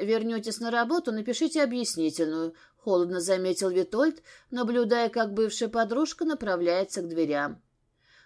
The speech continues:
Уже на пороге она остановилась и, окинув Машу презрительным взглядом, заметила снисходительным тоном: «Он тебя попользует и бросит, даже не зная, чем ты его удержишь.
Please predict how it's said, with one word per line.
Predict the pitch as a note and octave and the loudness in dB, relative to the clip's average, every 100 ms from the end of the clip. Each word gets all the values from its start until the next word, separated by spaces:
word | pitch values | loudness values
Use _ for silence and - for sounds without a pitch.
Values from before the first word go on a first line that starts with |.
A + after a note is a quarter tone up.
| _ | _
Уже | D4 C4 | 2 4
на | C4+ | 4
пороге | C4 C4 B3+ B3+ A3+ | 4 6 8 8 6
она | A#3 A#3 | 2 2
остановилась | A3+ - A3 A3+ B3+ E4 A#3 - | 0 0 -2 0 4 4 4 2
и, | G3+ | 2
окинув | G3 G3 G#3+ G3+ - | 2 0 -4 -6 -4
Машу | G#3 G3 G#3 | -2 -2 -6
презрительным | G3+ F#3+ F3 F#3 F3 E3+ D#3+ | -2 -2 0 0 0 -4 -4
взглядом, | D#3+ E3+ G#3 B3+ E4+ E4 _ _ - | -2 0 0 0 -4 -6 _ _ -8
заметила | C#4 D4+ C#4+ C4+ C#4 E4+ E4+ | -2 0 2 2 2 2 0
снисходительным | D#4+ D4 - B3 G3+ F#3+ G#3+ A#3 G3 | 0 -2 0 -2 -2 -2 -4 -4 -4
тоном: | D#3+ D3 D3+ D#3+ - _ _ _ _ _ _ | -2 -2 -2 -6 -12 _ _ _ _ _ _
«Он | D#4 D4+ C#4+ | -2 0 2
тебя | D4+ C4 D4 | 2 4 4
попользует | C#4+ D4 C#4+ D#4+ G4 B3+ A#3 A#3 | 6 4 4 4 4 4 4 4
и | C4+ | 2
бросит, | A#3+ D#4 F4 - G3 - - | 2 2 2 0 -4 -8 -16
даже | A3 B3 B3 A3+ | -2 2 2 0
не | B3+ | -2
зная, | A#3 C4+ E4 D4+ | -2 0 2 2
чем | - D4 E4+ E4 | 0 0 0 2
ты | D4+ | 2
его | B3+ B3+ | 4 2
удержишь. | - A#3 F#3 F3+ F3 F#3+ - | 2 0 2 2 2 -4 -10